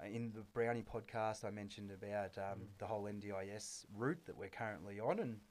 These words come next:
Speaker 1: uh, you know, I, I, I haven't, I wouldn't say I've been balking at it, but I've, um, I've wanted to make sure I'm in, it, it's a, it's a,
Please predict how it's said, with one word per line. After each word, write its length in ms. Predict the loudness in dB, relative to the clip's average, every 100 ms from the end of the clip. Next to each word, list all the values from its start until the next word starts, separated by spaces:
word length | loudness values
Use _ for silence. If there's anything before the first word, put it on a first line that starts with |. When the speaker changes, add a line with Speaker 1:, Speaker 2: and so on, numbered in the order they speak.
| -20 -20 -20 -20 -20 -8 4
Speaker 1:
uh, 220 | 8 8 4 -6 -20 -20 -20 -20 -20 0
you 80 | 8
know, 140 | 12
I, 140 | 12 12 8
I, 220 | 6 6
I 40 |
haven't, 420 | 8 6 4 0 -4 _ _ _ -20 -14 -2
I 60 | 0
wouldn't 220 | 2 0
say 100 | 6
I've 180 | 6 6
been 180 | 4 2
balking 380 | 0 0 0 -2
at 120 | 0
it, 160 | 0 0 2
but 120 | 4
I've, 340 | 6 4 0
um, 340 | 2 2 0 -4 -4
I've 120 | 0
wanted 260 | 0 -2 -4
to 80 |
make 220 | -4 -4 -4
sure 160 | -4
I'm 120 | -2 -2
in, 220 | -4 -6 -4
it, 120 | -4 -4
it's 160 | -4
a, 60 | -6 -8
it's 160 | -10
a, 40 | -10